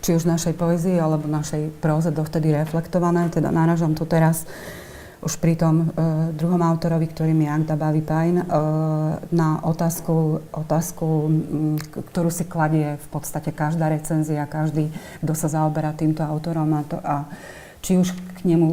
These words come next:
k, zaujme pozitívny alebo negatívny postoj,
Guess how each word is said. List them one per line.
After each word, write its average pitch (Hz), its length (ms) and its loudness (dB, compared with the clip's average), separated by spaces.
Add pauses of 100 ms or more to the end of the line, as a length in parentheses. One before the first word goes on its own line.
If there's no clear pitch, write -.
(100)
k, - 40 -16 (520)
zaujme 165 480 0
pozitívny 165 560 0
alebo 156 240 0
negatívny 165 560 0
postoj, 160 400 -2